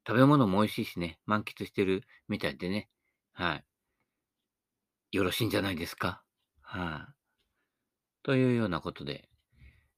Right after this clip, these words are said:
えー、どこ行くの？うーん。ゴルフ百個。これね。昔の千九百三十年代の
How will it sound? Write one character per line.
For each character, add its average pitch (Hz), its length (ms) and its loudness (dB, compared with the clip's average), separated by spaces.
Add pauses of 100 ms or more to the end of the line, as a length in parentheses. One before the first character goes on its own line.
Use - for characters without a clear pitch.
(100)
え 90 880 0 (160)
ー、 - 40 -4
ど 147 80 0
こ - 120 2
行 - 80 0
く - 120 -10
の？ - 80 -12 (400)
う 104 40 -4
ー - 20 -4
ん。 87 800 -4 (1160)
ゴ 135 140 6
ル 185 60 6
フ 180 360 4
百 - 300 2
個。 - 200 -6 (1160)
こ - 100 -6
れ 98 100 -2
ね。 123 220 0 (2250)
昔 135 360 8
の 107 160 2
千 185 180 4
九 147 80 8
百 - 140 4
三 151 220 6
十 143 140 8
年 139 200 6
代 76 180 -2
の - 180 -14